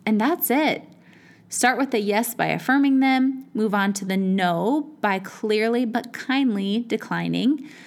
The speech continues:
and end with another yes by reaffirming them and leading them to any resources that might be helpful. This is such a beautiful way to say no that is respectful to both parties.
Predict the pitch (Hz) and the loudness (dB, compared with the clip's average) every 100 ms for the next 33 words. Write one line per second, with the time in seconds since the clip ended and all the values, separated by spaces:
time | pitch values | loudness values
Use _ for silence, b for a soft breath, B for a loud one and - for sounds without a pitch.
0 | B B 247 240 262 311 339 277 226 214 | B B 0 2 2 2 2 0 2 2
1 | 214 311 320 220 185 190 - 196 190 190 | 2 2 2 2 0 -4 -4 -2 -2 -2
2 | 220 294 285 233 214 196 180 190 202 - | 0 0 0 0 0 0 0 0 -2 -4
3 | - 220 214 220 254 311 311 311 311 302 | -2 0 2 2 2 2 2 2 0 -4
4 | - - 208 247 254 240 - 185 185 185 | -6 -2 0 0 0 -2 -2 -4 -4 -6
5 | 190 - - 185 180 - 190 190 190 - | -4 -4 -2 -2 -4 -4 -4 -4 -4 -8
6 | - - B B B B - 247 311 285 | -12 -12 B B B B -2 0 0 -2
7 | - 240 233 233 226 208 202 202 190 185 | 0 0 0 0 -2 0 0 0 0 0
8 | 185 190 190 190 175 170 180 92 90 214 | -2 -2 -2 -2 -2 -2 0 -2 0 -2
9 | 202 220 220 - 226 285 269 - 185 185 | -2 -4 -6 -2 0 0 -4 -6 -4 -4
10 | - 202 196 185 180 190 - - 220 226 | -4 -6 -4 -2 -2 -4 -10 -2 0 0
11 | 170 - - | -4 -6 -12